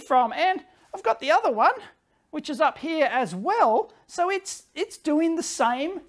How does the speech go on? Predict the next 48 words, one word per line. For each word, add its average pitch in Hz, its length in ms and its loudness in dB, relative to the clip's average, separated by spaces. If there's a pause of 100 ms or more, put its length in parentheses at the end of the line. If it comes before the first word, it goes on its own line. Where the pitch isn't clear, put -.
(440)
d-, 320 340 -6
it's 311 220 -8
got 302 220 0
the 277 60 -8
same 240 380 -4
business 403 480 -2
in 262 140 0
it. 139 140 -10 (500)
Now, 330 160 2
the 302 160 -6
other 440 260 0
interesting 247 580 -2
thing 240 220 -2
is 240 140 -2
when 330 160 0
I 523 120 -2
turn 359 220 -4
the 277 80 -2
switch 349 420 -4
on, 214 220 0 (200)
hopefully, 339 580 0
uh, 196 160 4 (300)
well, 247 600 2
you 254 220 -2
may 302 260 -2
or 277 80 -2
may 247 180 0
not 226 200 -2
hear 240 320 0
it, 240 100 -4
but 240 180 -2 (400)
I'll 349 120 -8
try 359 320 0
and 233 220 -12
listen 349 380 -4
closely. 285 600 -2
I'll 190 100 -2
try 277 240 -6
and 233 80 -4
amplify 233 560 -4
it 202 60 -6
in 202 140 -6
the 185 120 -8
edit, 226 400 -4 (180)
but 311 100 -6
you 294 80 -8
can 285 140 -4
hear 294 480 -2